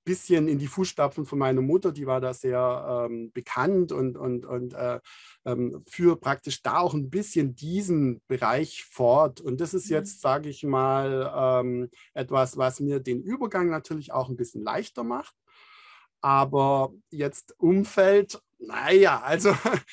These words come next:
Speaker 1: klar, man, man hat ja als Lehrer auch schon durch diese vielen Urlaub und Ferien, du hast natürlich dann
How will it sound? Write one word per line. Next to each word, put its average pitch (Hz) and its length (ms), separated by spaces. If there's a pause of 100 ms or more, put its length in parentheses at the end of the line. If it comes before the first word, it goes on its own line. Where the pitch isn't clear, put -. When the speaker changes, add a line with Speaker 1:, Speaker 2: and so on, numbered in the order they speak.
(160)
Speaker 1:
klar, 185 200
man, 139 160 (120)
man 147 180
hat 185 160
ja 170 160
als 131 240
Lehrer 143 520
auch 139 80
schon 131 180
durch 123 160
diese 117 220
vielen 120 340
Urlaub 165 440
und 120 120
Ferien, 180 320
du 139 140
hast 147 180
natürlich 156 380
dann 135 300